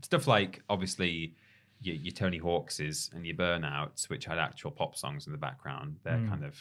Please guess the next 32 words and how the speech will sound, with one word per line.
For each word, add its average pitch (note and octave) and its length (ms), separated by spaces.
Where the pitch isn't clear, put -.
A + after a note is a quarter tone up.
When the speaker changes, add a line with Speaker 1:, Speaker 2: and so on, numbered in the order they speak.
Speaker 1:
that - 220
stands D2+ 300
to D#2 100
reason. D2+ 420
But, D2+ 260
um, D#2 360
I've C3 140
got G3+ 100
a D#3 60
weird D3+ 320
one, F#2 280
which F#2+ 240
is, F#2+ 300
um, G2 500
I A2+ 60
was B2 120
never D3 220
a B2 80
particular C3 480
big G#2+ 180
fan A2 220
of F#2 80
it, D#2 140
but - 100
I G2 80
borrowed A2+ 480
a F#2+ 60
copy F2 440
of E2 300
Lego G2 560
Jurassic F2+ 560
World, D#2 560